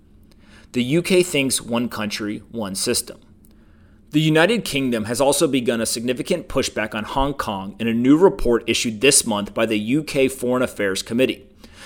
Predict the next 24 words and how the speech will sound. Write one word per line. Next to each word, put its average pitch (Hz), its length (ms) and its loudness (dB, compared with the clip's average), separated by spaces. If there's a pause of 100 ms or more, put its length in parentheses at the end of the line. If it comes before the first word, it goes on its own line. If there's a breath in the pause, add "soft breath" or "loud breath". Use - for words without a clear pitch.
(220 loud breath)
The 135 100 6
report, 180 500 8
titled 101 480 -2 (220 soft breath)
One 139 260 2
Country, 110 540 -4 (100)
One 135 220 4
and 131 100 2
a 117 40 2
Half 107 220 2
Systems, - 640 0 (300 loud breath)
focuses 170 520 4
on 135 120 2
Hong 151 380 2
Kong's 131 360 0
autonomy 113 580 0
being 98 360 -4
at 85 120 -10
risk. 123 440 2 (500 soft breath)
Furthermore, 120 680 6 (180)
it 143 140 10
is 170 100 10
said 120 300 4
that, 107 280 0
quote, 120 400 2